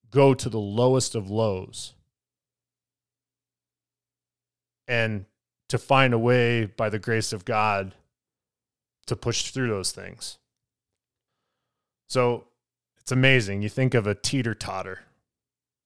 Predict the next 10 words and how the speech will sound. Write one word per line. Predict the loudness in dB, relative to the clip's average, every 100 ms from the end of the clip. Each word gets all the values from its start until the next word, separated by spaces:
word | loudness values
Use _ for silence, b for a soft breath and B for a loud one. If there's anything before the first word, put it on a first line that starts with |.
| _ _ _ _ _ _ -4
and | -2
I | 0
look | 2 2 2
at | -2
my | 0 0
weight | 0 0
loss | 2 2 0
journey | -4 -4 -2 -4 -4
as | -4 -2 -2 -4 -8 -10 _ _ _ _ _ _ _ _ _ _ _ _ _ _ _ _ _ _ _ _ _ _ _ _ _ -10
how | 0 4 6 4 0